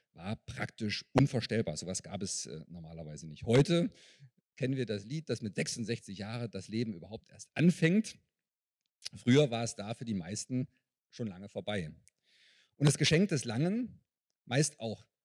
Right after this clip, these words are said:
gesünderen Lebens bedeutet, dass natürlich der Anteil der Älteren in unserer Gesellschaft, vor allem aber auch der Rentner in unserer Gesellschaft deutlich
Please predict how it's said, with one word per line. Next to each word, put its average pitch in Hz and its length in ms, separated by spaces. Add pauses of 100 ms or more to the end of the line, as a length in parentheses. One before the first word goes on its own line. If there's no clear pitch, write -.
(120)
gesünderen 156 580
Lebens 160 360
bedeutet, 127 640
dass 127 180
natürlich 123 380
der - 200
Anteil 139 460
der - 160 (120)
Älteren 151 520
in - 120
unserer 131 320
Gesellschaft, 101 720 (300)
vor 113 120
allem 123 220
aber 110 240
auch 90 160
der 110 320 (260)
Rentner 110 640 (320)
in - 100
unserer 110 300
Gesellschaft 98 720 (300)
deutlich 113 560